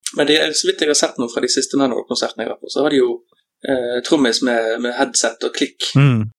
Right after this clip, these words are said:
Speaker 1: Og da går det jo an å gjøre sånne ting, og ha sånne ting på tape uten at det blir rot.
Speaker 2: Ja, ja, og det, det, det er liksom den, det nivået av tape jeg, eh, synes er helt ok, for at da får du, da får du lagd noe som høres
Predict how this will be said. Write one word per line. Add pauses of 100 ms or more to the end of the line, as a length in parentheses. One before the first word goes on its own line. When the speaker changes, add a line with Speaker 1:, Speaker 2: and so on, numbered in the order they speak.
Speaker 1:
Og
da
går
det
jo
an
å
gjøre
sånne
ting,
og
ha
sånne
ting
på
tape
uten
at
det
blir
rot. (160)
Speaker 2:
Ja,
ja,
og
det, (420)
det, (140)
det
er
liksom
den,
det
nivået
av
tape
jeg, (220)
eh,
synes
er
helt
ok,
for
at
da
får
du, (460)
da
får
du (380)
lagd
noe
som (160)
høres